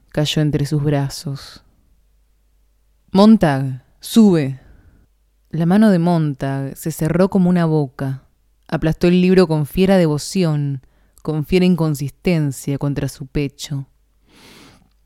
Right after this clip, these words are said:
Los hombres desde arriba arrojaban al aire polvoriento montones de revistas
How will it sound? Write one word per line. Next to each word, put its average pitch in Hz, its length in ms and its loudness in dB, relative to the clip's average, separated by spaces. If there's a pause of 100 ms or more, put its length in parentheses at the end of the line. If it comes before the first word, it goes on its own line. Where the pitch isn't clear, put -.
(420)
Los 156 320 -4
hombres 160 440 2
desde 147 240 -4
arriba 151 760 -2
arrojaban 156 480 0
al 151 140 0
aire 165 240 2
polvoriento 143 960 -2 (120)
montones 165 480 2
de 151 100 0
revistas 143 920 -8